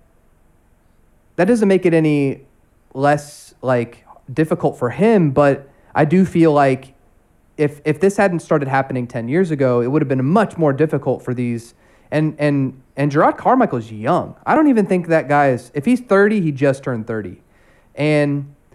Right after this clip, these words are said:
like, so he grew up with these people that he's cla-, like, he's connected with them too because,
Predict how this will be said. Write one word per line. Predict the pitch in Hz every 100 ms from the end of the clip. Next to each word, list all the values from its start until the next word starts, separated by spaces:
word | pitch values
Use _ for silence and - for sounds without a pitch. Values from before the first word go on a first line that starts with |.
| _ _ -
like, | 147
so | 147 151
he | - 294 320
grew | 220 180
up | 165
with | 151 147
these | 143
people | 151 143 135
that | 123
he's | 190 240
cla-, | - 147 135
like, | 139
he's | - 254 285
connected | 196 147 127 123
with | 127 127
them | 127
too | 117 - 247
because, | 160 143 147 143